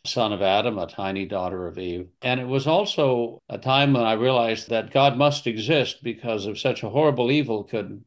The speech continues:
be allowed to take place, either God exists, either there's a source of goodness and light and truth, or the universe is mad. And I didn't want to live in an insane asylum.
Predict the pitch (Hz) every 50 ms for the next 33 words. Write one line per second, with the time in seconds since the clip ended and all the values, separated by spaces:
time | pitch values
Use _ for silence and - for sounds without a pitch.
0 | _ - 113 110 113 123 123 120 113 98 - 120 107 95 - - 139 139 120 101
1 | 98 - - - _ _ _ _ _ - - 120 127 127 113 101 131 143 160 165
2 | 156 139 120 104 104 135 156 143 123 113 - - - - 117 113 117 117 117 117
3 | 113 107 117 117 113 104 101 107 95 - - 139 139 139 139 - 113 92 - -
4 | 135 131 123 123 117 - - 110 98 98 101 107 113 120 123 120 - 101 98 95
5 | - - 147 143 131 117 110 113 - _ _ _ - 139 131 117 123 127 139 131
6 | 113 117 107 - - 110 92 - 117 120 120 104 90 90 87 87 - _ _ _
7 | _ _ _ 120 120 123 127 123 120 113 110 104 98 104 - 113 117 120 120 -
8 | 123 - _ _ - 107 - - 110 101 95 92 - - 131 120 117 107 98 -
9 | - 101 92 92 87 85 80 82